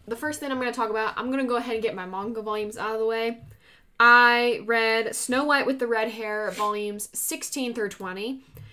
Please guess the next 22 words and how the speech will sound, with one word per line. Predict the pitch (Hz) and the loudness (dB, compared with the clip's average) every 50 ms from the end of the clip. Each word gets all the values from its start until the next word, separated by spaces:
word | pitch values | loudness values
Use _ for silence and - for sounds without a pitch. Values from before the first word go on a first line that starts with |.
| - - | -18 -10
and | - 202 220 | -2 0 2
I'll | 220 220 220 220 | 4 4 2 2
just | 220 226 - | 0 -4 -6
give | - 226 208 | -4 -4 -4
you | 220 214 | -4 -4
the | 196 | -6
short | 208 - 226 214 - 208 | -6 -6 -6 -6 -4 -4
summary. | - 220 208 196 196 196 196 202 214 - _ _ _ _ _ _ _ _ _ _ - - - | -4 -4 -4 -4 -6 -6 -6 -8 -8 -12 _ _ _ _ _ _ _ _ _ _ -12 -4 0
Um, | 214 220 214 214 208 202 196 190 190 196 196 196 - _ _ _ _ _ _ _ - - - - _ _ _ _ - - _ - | 2 4 4 6 4 4 2 0 -2 -6 -8 -10 -14 _ _ _ _ _ _ _ -20 -20 -20 -20 _ _ _ _ -20 -20 _ 4
it's | 226 226 214 220 - | 8 8 8 6 4
by | - 220 214 214 208 208 208 208 208 214 220 214 - - - - - | -2 0 2 2 2 2 2 2 0 0 -2 -4 -8 -18 -20 -20 -12
Sorata | - - - 226 226 220 220 226 240 233 - 269 269 269 277 269 - - | -8 -2 0 2 4 6 6 6 6 4 2 0 0 2 2 0 2 2
Akiduki. | 214 220 220 - 240 190 208 214 226 - 285 302 339 349 - - - 220 | 2 2 2 -2 -4 -2 -2 -2 -2 -2 -6 -8 -8 -8 -10 -14 -18 -18
I | 214 | -16
hope | 214 196 185 - | -14 -12 -12 -12
I | - 196 | -12 -12
said | - - - - | -14 -18 -20 -20
that | 147 - - | -20 -20 -18
right. | 294 349 370 370 370 381 - - - - - - - _ _ _ - - - | -14 -14 -14 -12 -14 -16 -18 -18 -20 -20 -20 -20 -20 _ _ _ -20 -16 -12
Um, | 202 208 208 202 202 196 190 190 190 190 196 214 - - _ _ _ _ - - - - - - _ _ - - - - - | -10 -10 -8 -8 -8 -8 -10 -10 -10 -10 -12 -14 -16 -20 _ _ _ _ -20 -20 -20 -20 -20 -20 _ _ -20 -20 -16 -6 0
anyways, | 247 247 226 208 190 196 202 202 - - - - - - - - - - - | 2 4 4 4 4 2 0 -2 -4 -10 -16 -20 -20 -20 -20 -20 -20 -4 2
um, | - 226 226 220 214 202 190 190 190 196 | 6 6 8 8 8 6 4 0 -2 -6